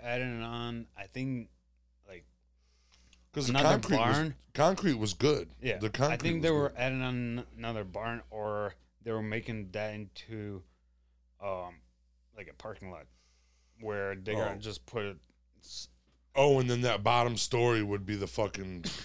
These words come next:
Speaker 2: the
Speaker 1: <coughs>
Speaker 2: bottom,
Speaker 1: Yeah.
Speaker 2: okay.
Speaker 1: But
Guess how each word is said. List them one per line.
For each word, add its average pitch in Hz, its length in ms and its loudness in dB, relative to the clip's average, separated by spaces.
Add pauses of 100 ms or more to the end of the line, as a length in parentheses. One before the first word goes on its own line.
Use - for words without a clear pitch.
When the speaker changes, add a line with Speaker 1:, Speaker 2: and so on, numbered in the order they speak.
Speaker 2:
the 208 260 -4
Speaker 1:
<coughs> - 60 -4
Speaker 2:
bottom, 160 300 4
Speaker 1:
Yeah. 95 80 -4
Speaker 2:
okay. 95 400 -4 (1900)
Speaker 1:
But 104 260 0